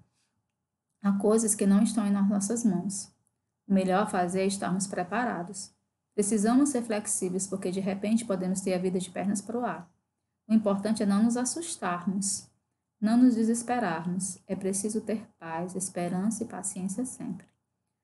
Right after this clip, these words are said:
Tudo que ainda não acabou pode mudar,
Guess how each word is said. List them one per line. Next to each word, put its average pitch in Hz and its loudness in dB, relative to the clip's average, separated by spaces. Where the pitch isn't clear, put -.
Tudo 370 2
que 302 2
ainda 262 4
não 233 4
acabou 214 0
pode 233 0
mudar, 214 2